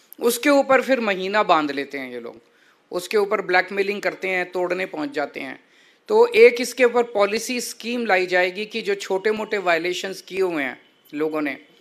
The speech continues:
उनको रेगुलराइज करने के लिए एक मुश्त छोटी मोटी फीस या पेनल्टी ले लेंगे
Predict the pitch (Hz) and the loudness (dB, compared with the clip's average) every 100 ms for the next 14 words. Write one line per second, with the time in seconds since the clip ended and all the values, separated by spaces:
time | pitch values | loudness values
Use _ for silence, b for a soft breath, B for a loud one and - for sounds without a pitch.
0 | b b _ 190 208 226 220 196 185 185 | b b _ -10 -2 2 4 4 2 2
1 | 196 208 208 196 185 185 196 190 202 208 | 4 2 0 -4 -4 -6 -6 -6 -6 -4
2 | 170 190 190 196 196 - - 190 185 196 | -2 -2 -4 -8 -10 -12 -10 -8 -6 -8
3 | 185 196 - 190 185 196 190 175 170 175 | -8 -10 -10 -12 -6 -4 -2 -2 -2 -4
4 | 196 185 160 165 190 | -6 -6 -4 -4 -6